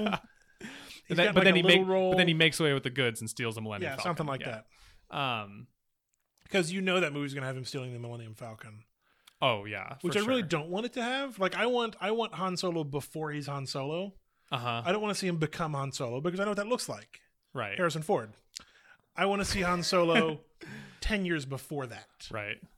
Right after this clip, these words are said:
Speaker 1: Um, but I think the, uh,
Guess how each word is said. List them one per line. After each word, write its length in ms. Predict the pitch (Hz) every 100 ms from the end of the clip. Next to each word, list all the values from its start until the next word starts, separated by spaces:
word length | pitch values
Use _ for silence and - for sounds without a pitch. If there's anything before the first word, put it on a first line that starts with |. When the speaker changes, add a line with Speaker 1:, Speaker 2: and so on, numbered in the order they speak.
| _ _ _ _ _ _ _ -
Speaker 1:
Um, 540 | 131 120 107 101 98 - _ _ _ - - -
but 80 | 143
I 80 |
think 280 | 160 196 165
the, 260 | 165 156 151
uh, 360 | 127 120 113